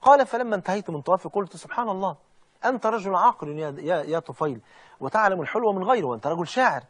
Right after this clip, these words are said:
فاسمع منه". فراح للنبي قال له: "أنت الذي تزعم أنك نبي؟" قال: "أجل". قال: "أسمعني مما أنزل الله عليك". فقرأ عليه النبي القرآن،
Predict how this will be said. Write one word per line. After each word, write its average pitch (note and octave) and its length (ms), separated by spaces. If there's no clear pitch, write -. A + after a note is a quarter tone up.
فاسمع C4+ 400
منه". G#3+ 320
فراح C#4 320
للنبي G#3 280
قال G#3+ 140
له: A3 100
"أنت A#3+ 140
الذي G3+ 280
تزعم E3+ 280
أنك F3 260
نبي؟" D#3+ 200
قال: D#3+ 240
"أجل". B2 300
قال: A#3 220
"أسمعني G3+ 520
مما F3+ 200
أنزل D#3+ 200
الله C#3+ 320
عليك". B2+ 240
فقرأ - 380
عليه D#3+ 220
النبي D3 200
القرآن، G3 460